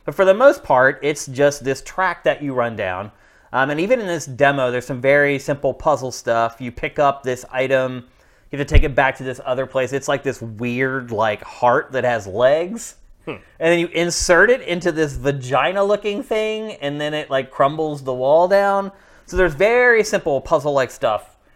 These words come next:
Speaker 1: Um, and again, that's something that you would find in Devil May Cry and past entries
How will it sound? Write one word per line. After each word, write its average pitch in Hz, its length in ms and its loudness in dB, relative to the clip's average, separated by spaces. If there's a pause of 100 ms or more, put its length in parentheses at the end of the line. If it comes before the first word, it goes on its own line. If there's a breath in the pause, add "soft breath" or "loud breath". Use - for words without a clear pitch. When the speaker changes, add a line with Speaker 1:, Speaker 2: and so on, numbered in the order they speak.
(160)
Speaker 1:
Um, 123 520 0
and 175 100 0
again, 208 260 4
that's 143 180 -2
something 147 200 -4
that 151 80 -8
you 135 80 -4
would 143 120 0
find 135 380 0
in 123 220 -6
Devil 120 200 0
May 120 160 -4
Cry 107 340 -2
and 107 160 -6
past 107 360 -4
entries 101 500 -12